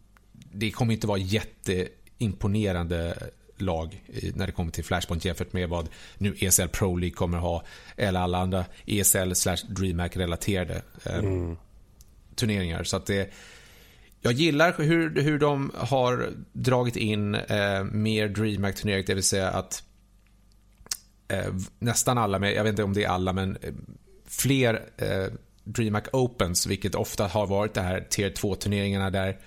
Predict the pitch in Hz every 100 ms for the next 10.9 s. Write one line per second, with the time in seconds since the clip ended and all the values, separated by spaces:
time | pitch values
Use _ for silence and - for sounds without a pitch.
0 | - - - - - - - 110 110 87
1 | 107 120 98 117 107 107 113 104 110 117
2 | 117 113 - 113 110 104 107 104 101 107
3 | 107 101 95 101 104 95 98 95 98 92
4 | 98 98 95 90 95 - 98 95 92 -
5 | 101 98 95 92 90 - 117 110 104 98
6 | 101 - 92 - - - - - - -
7 | 104 95 120 120 - 120 110 110 101 101
8 | 98 98 - 98 95 92 80 - 104 101
9 | 98 110 - 101 95 - 113 117 113 110
10 | 104 98 104 104 95 85 85 87 92